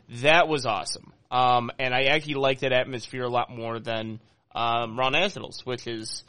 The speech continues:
one of the, uh, you know, one of the staple meets of powerlifting, not just in the U S A P L, but in all of powerlifting.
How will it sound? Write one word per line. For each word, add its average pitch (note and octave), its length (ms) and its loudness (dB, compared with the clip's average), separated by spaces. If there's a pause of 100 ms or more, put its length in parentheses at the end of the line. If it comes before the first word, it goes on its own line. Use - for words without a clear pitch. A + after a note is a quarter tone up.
(340)
one B2+ 200 -6
of A#2 60 -12
the, B2+ 220 -4
uh, A#2+ 260 0 (1080)
you C#3+ 80 -4
know, A#2+ 120 0
one B2+ 140 2
of B2 80 -4
the B2 80 -8
staple C3+ 460 0
meets A#2+ 300 -4
of A2+ 60 -14
powerlifting, A#2+ 560 4
not B2 180 -2
just B2+ 160 -6
in B2 60 -8
the A#2+ 80 -2
U A#2+ 120 0
S A#2 140 -4
A A#2+ 100 -4
P A2+ 200 -6
L, C3+ 160 2
but A2+ 160 -6
in A2+ 60 -8
all B2 220 2
of A2+ 60 -6
powerlifting. B2 640 0